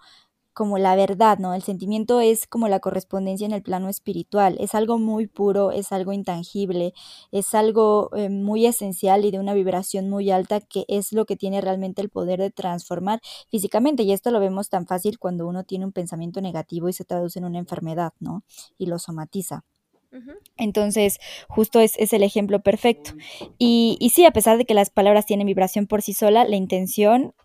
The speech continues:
Speaker 1: como dirían, es lo que cuenta. Ahora también
Speaker 2: Es que el, y ahí te va, perdón, nada más para completar lo que tú di-, lo que tú dices, la palabra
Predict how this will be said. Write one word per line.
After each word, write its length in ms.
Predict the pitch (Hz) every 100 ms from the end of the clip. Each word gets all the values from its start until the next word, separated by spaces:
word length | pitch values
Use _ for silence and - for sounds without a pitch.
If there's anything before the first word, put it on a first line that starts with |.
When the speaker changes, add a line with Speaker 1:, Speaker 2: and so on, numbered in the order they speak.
| -
Speaker 1:
como 280 | 185 190 196
dirían, 480 | 202 226 226 240 214
es 160 | 202
lo 80 | 190
que 140 | 180
cuenta. 400 | 196 262 233 185 - _ - - - -
Ahora 240 | 240 262
también 360 | 269 269 294 349 _ _ -
Speaker 2:
Es 160 | 269
que 200 | - 359 -
el, 440 | 262 240 220 - _ 185
y 80 | 247
ahí 140 | 254
te 100 | 254
va, 240 | 294 269 - -
perdón, 360 | 226 208 208
nada 120 | 214 220
más 160 | 233
para 240 | - 220 202
completar 460 | 202 202 196 208
lo 140 | 233 -
que 160 | 196
tú 220 | - 185
di-, 180 | 175 214 -
lo 180 | 202
que 120 | 190 196
tú 100 | 214
dices, 460 | 214 208 311 339 - -
la 280 | 214 202 -
palabra 540 | 196 202 226 247 339